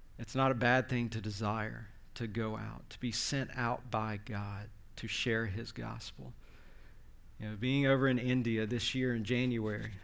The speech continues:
praise God, it's not hot in January in India, but being over there and seeing some of the young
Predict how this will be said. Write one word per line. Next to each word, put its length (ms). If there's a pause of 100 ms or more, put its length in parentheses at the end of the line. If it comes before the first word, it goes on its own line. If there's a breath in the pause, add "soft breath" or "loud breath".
(180)
praise 260
God, 220
it's 160
not 160
hot 300
in 100
January 560 (180)
in 140
India, 360 (800 loud breath)
but 140
being 240
over 240
there 280
and 140
seeing 280
some 240
of 80
the 40
young 460